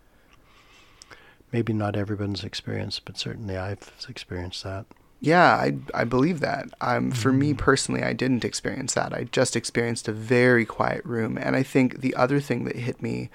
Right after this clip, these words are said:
Speaker 2: was the sense of energy in the room, in the sense that all of the people were there breathing,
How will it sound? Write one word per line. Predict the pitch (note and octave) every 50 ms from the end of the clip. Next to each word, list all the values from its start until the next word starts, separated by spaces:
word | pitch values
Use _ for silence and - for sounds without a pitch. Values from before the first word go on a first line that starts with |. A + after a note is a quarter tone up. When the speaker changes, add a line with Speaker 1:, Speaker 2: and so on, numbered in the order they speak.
| - - - - - - -
Speaker 2:
was | - D3+ B2 B2 A#2 A2+ A#2 A#2+ A#2 A#2 B2 - - - _ _
the | - B2+ A#2+
sense | - - - - C3 B2+ C3+ C#3 C3+ - - - -
of | C3 A#2+ A2+ A2 G#2+ G#2 G#2 G#2 - - - - - - - _ _ _ - _ _ _ _ _ _ _ - _ _ _ _ _ _ _ _ _ _ - - _ _ _ _ _ _ _ _ _ _ _ -
energy | C#3 C3+ C#3 C#3+ C#3+ C3 B2+ B2+ A#2+
in | A#2 A2+
the | B2 A#2+
room, | A#2 - - - - - - C3 C3+ D3 - _ _ _ _ _ _ _ _ _ -
in | - C3 C3
the | B2+ B2+
sense | - - B2 B2 B2 - -
that | - B2+ B2 - - - - - - - _ _ _ _ -
all | - - B2+ B2+ C3+
of | C3 A#2 A#2+
the | A#2+ -
people | - - - - D3+ D#3+ - - - - A#2 A#2+ B2+ C3+ - - - - _ _ _ _ -
were | B2+ B2
there | A#2 B2 B2 A#2+ A#2+ A#2+ A#2 A#2 A2+
breathing, | A2+ - - A#2 A#2+ B2 A#2+ A#2 A#2 A2 A2+ G#2+ G#2 G#2 G#2 G#2 -